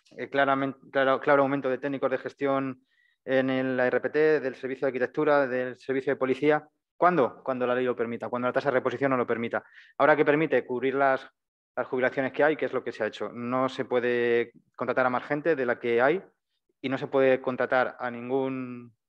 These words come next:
trabajador a cargo del ayuntamiento si no es cubriendo una jubilación. Y por eso es una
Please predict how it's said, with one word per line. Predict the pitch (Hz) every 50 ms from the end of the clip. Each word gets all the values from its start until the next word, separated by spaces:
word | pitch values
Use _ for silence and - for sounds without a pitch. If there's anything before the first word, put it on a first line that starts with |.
| _ _ _ _
trabajador | - 127 123 120 - 127 123 123 117 117 - - _ -
a | - 117
cargo | - 131 131
del | 127 123
ayuntamiento | 127 123 123 123 127 147 156 147 170 160
si | - -
no | 127 131 135
es | 127
cubriendo | - - 120 131 143 143 135
una | 127 120
jubilación. | - 123 117 110 104 - - 101 101 - _ _ _ _ _ _ _ _ _ _ _ _ _ _ -
Y | - 139 131
por | 127 135 139
eso | 147 147 170 165
es | 156 -
una | 160 151 151 135